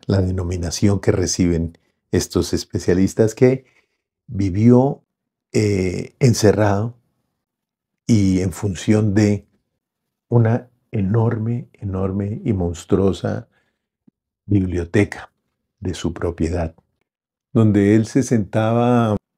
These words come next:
digamos, en su escritorio y miraba todos los volúmenes y ya prácticamente no necesitaba ni siquiera bajarlos de los anaqueles ni de los estantes, sino que los miraba y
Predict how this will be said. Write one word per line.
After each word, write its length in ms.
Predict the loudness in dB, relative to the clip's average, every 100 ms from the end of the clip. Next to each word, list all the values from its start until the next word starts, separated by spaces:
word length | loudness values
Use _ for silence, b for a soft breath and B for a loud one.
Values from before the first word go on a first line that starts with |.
| _ _ _ _ _
digamos, 420 | 2 2 4 0
en 100 | -2
su 140 | -2 -4
escritorio 800 | -4 -6 2 6 6 6 0 -2
y 120 | -2
miraba 640 | -2 -4 -6 -6 -8 -10 _ _ _ _ _ _
todos 240 | 6 6
los 100 | 6 6
volúmenes 640 | 6 6 4 2 0 -2
y 100 | -2
ya 300 | 2 0 0
prácticamente 680 | 2 2 2 0 2 2 2
no 140 | 2
necesitaba 540 | 2 2 0 2 2 2
ni 100 | 0
siquiera 320 | 0 0 2
bajarlos 540 | 2 2 2 2 2
de 100 | 0
los 180 | -2 -2
anaqueles 540 | -4 -4 -2 -2 0 -2
ni 80 |
de 140 | -4 -4
los 180 | -4 -4
estantes, 640 | -4 -2 -2 -2 -4 -6 b b _
sino 260 | -2 -2 2
que 80 |
los 160 | 2 2
miraba 560 | 2 0 0 -2 -4 -14 _ _ _ _ _
y 640 | 4 6 4 2 0 -2